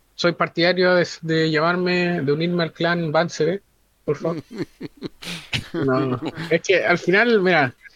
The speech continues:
Speaker 1: sí, es entretenido, bueno, no sé, no, no sé si es entretenido, pero sí hay más dinamismo en el juego con los portaaviones, pero se pierde,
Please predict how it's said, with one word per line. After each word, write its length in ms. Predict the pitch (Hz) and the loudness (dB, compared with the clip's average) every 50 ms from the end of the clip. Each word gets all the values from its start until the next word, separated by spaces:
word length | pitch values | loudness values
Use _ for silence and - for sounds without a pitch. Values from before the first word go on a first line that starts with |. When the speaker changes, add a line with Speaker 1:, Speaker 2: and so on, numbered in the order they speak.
| _ _ _ _ _ _ _ - | _ _ _ _ _ _ _ -2
Speaker 1:
sí, 520 | 160 170 185 196 202 208 202 190 175 170 - _ | 0 2 4 4 4 4 4 2 0 -2 -6 _
es 460 | - 123 151 170 175 185 180 180 185 180 | -2 0 2 4 4 4 4 4 2 0
entretenido, 580 | 170 - 175 175 165 160 156 151 107 98 110 | 0 0 0 0 0 0 -2 -2 -2 -2 -2
bueno, 200 | 123 127 131 - - - - - - - | -2 -2 -4 -6 -10 -16 -20 -20 -16 -8
no 200 | 147 143 139 139 | -4 -2 -2 -2
sé, 300 | - - - 170 165 156 | -2 0 0 2 2 2
no, 180 | 139 135 139 139 | 2 2 0 0
no 140 | 139 135 - | 0 0 -2
sé 100 | - 151 | -4 -4
si 100 | - 170 | -4 -4
es 40 | 165 | -4
entretenido, 420 | 165 165 160 160 165 175 170 160 | -4 -2 -2 -2 0 0 0 0
pero 240 | 160 151 151 151 147 143 | 0 0 2 0 0 0
sí 180 | - - 190 | 0 2 2
hay 120 | 185 190 190 | 4 4 4
más 160 | 190 196 190 | 2 2 2
dinamismo 420 | 185 202 185 175 170 185 208 214 214 | 2 2 2 4 4 4 4 4 4
en 80 | 208 | 4
el 60 | 208 196 | 2 2
juego 240 | - - 214 214 | 2 2 2 4
con 140 | 214 208 202 208 | 4 2 2 2
los 260 | 202 202 208 196 - | 2 2 0 -2 -4
portaaviones, 540 | - 196 180 - 180 175 190 214 254 330 - _ _ _ _ _ _ _ _ _ _ _ _ _ _ _ _ | -6 -8 -4 0 2 2 2 2 2 -2 -4 _ _ _ _ _ _ _ _ _ _ _ _ _ _ _ _
pero 1120 | - 151 160 160 160 160 160 160 160 160 160 160 156 151 151 151 151 151 151 151 143 139 139 | -2 0 2 2 4 4 4 4 4 4 2 2 2 2 2 2 0 0 0 0 0 -2 -2
se 200 | - - - - | -4 -4 -6 -4
pierde, 920 | 143 151 165 175 175 180 180 180 180 180 180 180 175 175 170 165 160 156 | 0 0 0 0 2 2 2 4 4 4 4 4 4 2 2 0 -2 -4